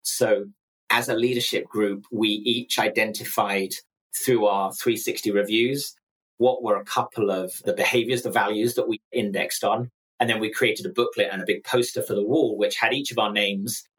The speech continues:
and our, the values that we were working on. So I still remember, like, mine was, I always struggled to give direct feedback. So mine was tell it like it is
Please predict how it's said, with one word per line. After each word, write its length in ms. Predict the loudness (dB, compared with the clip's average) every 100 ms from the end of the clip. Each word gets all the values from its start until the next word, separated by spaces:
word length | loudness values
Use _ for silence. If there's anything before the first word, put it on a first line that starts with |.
| _ -4
and 180 | -2 0
our, 400 | 0 2 0 -4 _ _ -2
the 80 | 2
values 420 | 2 0 -4 -4
that 120 | -2
we 100 | 0
were 100 | 2
working 380 | 2 0 -4 -10
on. 200 | -10 -8
So 460 | -6 0 2 2 -4 _ _ _ -4
I 60 | -2
still 180 | 2
remember, 300 | 2 2 0
like, 140 | -2 0
mine 280 | 0 0 0
was, 260 | 0 -2 -2
I 100 | 2
always 200 | 2 0
struggled 460 | 0 0 2 0
to 80 | 0
give 180 | -4 0
direct 320 | 0 0 0
feedback. 480 | -2 0 2 0 -2
So 360 | 0 0 0 -4 -2
mine 200 | -2 0
was 300 | -4 -6 -12 _ _ _ _ _ -2
tell 180 | 0 0
it 80 |
like 200 | 0 -2
it 80 | 0
is 380 | 0 0 -4